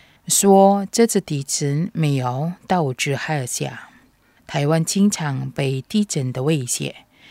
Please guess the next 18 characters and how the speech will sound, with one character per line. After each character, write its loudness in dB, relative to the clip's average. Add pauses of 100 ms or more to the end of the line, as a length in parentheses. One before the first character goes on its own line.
(280)
因 4
为 4
台 0
湾 2
是 0
位 2
于 -4
两 0
个 0
欧 4
亚 -2
和 -10
太 -4
平 -4
洋 -6 (580)
板 -2
块 -4
的 -8